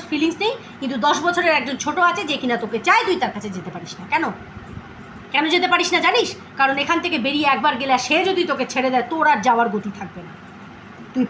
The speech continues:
পড়ে আছিস স্রেফ এই কারণে, আর কিচ্ছু না, যে তোর যাওয়ার কোনো গতি নেই। পর পুরুষের ডেফিনেশন দিতে বসেছ। হুম? যে স্বামী, যে স্ত্রী তার স্বামীকে নিয়ে এত খুশি,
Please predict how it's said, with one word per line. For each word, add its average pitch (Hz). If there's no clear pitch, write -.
পড়ে 370
আছিস 381
স্রেফ 480
এই 320
কারণে, 190
আর 190
কিচ্ছু 349
না, 226
যে 208
তোর 240
যাওয়ার 262
কোনো 269
গতি 240
নেই। 254
পর 226
পুরুষের 277
ডেফিনেশন 392
দিতে 349
বসেছ। 226
হুম? 262
যে 330
স্বামী, 370
যে 294
স্ত্রী 392
তার 381
স্বামীকে 339
নিয়ে 403
এত 294
খুশি, 349